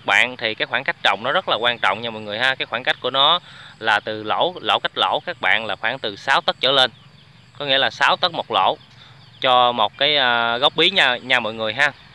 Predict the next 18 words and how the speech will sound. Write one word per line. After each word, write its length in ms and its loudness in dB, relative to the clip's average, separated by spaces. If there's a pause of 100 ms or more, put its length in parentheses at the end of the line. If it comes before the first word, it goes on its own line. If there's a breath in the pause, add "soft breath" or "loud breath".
(100)
Và 180 4
từ 300 -4 (300)
một 240 -4
cái 80 -4
dây 140 0
bí 200 -2 (120)
chính 180 -2
đó 100 0
của 100 -2
nó 260 6 (420 loud breath)
thì 120 -2
mình 180 -4
sẽ 280 2
để 240 4
là 160 2
bốn 240 -4
chèo 320 2 (220)
đó. 200 -2